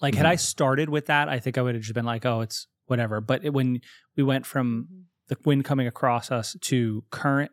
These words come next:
Speaker 1: when, when, like, the water's going this way and the wind's coming into it, it just
Speaker 2: Mm-hmm.
Speaker 1: creates that.
Speaker 3: Yeah.
Speaker 1: And we felt that, like, head on.
Speaker 2: And that's how Jones Beach was, that when you were going out, you
Speaker 1: Mm-hmm.
Speaker 2: hit, got these big,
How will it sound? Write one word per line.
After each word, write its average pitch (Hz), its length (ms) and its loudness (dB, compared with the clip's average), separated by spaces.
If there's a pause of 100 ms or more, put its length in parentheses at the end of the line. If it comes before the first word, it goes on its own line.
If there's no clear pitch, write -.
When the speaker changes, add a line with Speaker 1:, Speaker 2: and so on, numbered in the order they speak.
Speaker 1:
when, 135 260 0
when, 127 180 0
like, 123 200 -2
the 131 80 0
water's 127 420 0
going 135 180 2
this 135 180 0
way 127 140 2
and 110 100 -2
the 120 60 -4
wind's 123 260 -2
coming 117 300 -2
into 127 400 -2
it, 110 220 -6
it 117 100 2
just 92 220 0
Speaker 2:
Mm-hmm. - 80 -12
Speaker 1:
creates 110 400 -4
that. 104 240 -6
Speaker 3:
Yeah. 185 280 -4
Speaker 1:
And 147 80 2
we 151 140 4
felt 120 320 -4
that, 113 220 -6
like, 113 120 -10
head 113 360 -2
on. 95 320 -8 (260)
Speaker 2:
And 110 160 4
that's 123 140 2
how 120 200 2
Jones 110 420 0
Beach 113 220 -4
was, 87 200 -4
that 90 340 -2
when 92 160 -4
you 87 80 -2
were 87 140 -2
going 90 420 -4
out, 95 320 -2
you - 140 -2
Speaker 1:
Mm-hmm. 120 220 2
Speaker 2:
hit, 104 60 -6
got 92 160 -6
these 80 160 -12 (120)
big, 98 460 -4